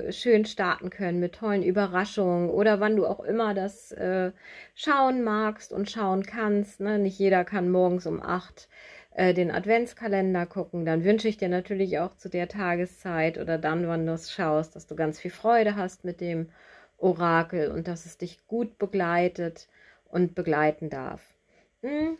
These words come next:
heute kam der Impuls, ähm, die Karten zu nehmen. Finde deinen wahren Weg.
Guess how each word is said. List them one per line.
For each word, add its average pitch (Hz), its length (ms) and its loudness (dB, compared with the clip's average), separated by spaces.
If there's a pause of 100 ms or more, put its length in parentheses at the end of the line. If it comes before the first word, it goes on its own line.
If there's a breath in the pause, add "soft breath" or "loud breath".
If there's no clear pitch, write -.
(120)
heute 220 340 0
kam 185 340 -4
der 165 160 0
Impuls, 285 920 -6
ähm, 208 760 0 (1120 loud breath)
die 214 100 2
Karten 175 720 -4
zu - 160 -8
nehmen. 160 520 2
Finde 196 400 2
deinen 165 460 0
wahren 143 520 -4
Weg. 156 600 -2